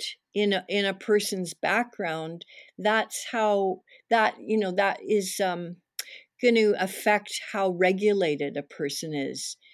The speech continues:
And if someone is regulated and grounded in their own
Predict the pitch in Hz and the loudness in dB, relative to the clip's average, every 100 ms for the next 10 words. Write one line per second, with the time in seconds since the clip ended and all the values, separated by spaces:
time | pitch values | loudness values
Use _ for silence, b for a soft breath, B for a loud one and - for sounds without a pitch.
0 | b - 214 226 220 - 254 247 240 233 | b -2 2 2 0 -2 2 2 2 0
1 | 226 _ _ 220 202 185 220 220 226 226 | -2 _ _ -2 -2 0 2 2 4 4
2 | 226 220 220 220 220 208 - 196 202 202 | 6 4 6 4 4 2 -2 -4 -2 -2
3 | 196 190 - - 196 196 214 214 214 208 | -2 -6 -12 -4 0 2 2 4 4 4
4 | 202 185 - 196 185 185 185 175 - 185 | 2 -2 -6 -4 -2 -2 0 -2 -2 -4
5 | 185 185 180 | -4 -4 -6